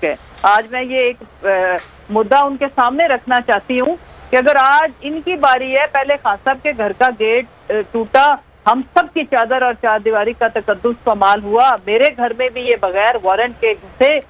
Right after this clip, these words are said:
इसी तरह दीवारें गिले, गेट छलांग के, मेरे छोटे छोटे बच्चे थे तो इन्होंने जिस तरह से हरासा किया।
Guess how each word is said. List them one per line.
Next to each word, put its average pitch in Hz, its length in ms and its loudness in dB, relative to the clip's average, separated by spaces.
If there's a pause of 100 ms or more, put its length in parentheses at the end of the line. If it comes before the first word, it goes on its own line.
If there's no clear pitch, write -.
(180)
इसी 240 200 -4
तरह 247 220 2
दीवारें 214 500 0
गिले, 208 400 -2
गेट 214 380 0
छलांग 220 500 -2
के, 311 380 -2 (160)
मेरे 214 200 0
छोटे 269 300 0
छोटे 269 280 0
बच्चे 220 360 0
थे 240 140 -2
तो 226 120 -2
इन्होंने 214 320 -2
जिस 208 180 -8
तरह 208 200 4
से 202 140 -2
हरासा 196 500 2
किया। 269 360 0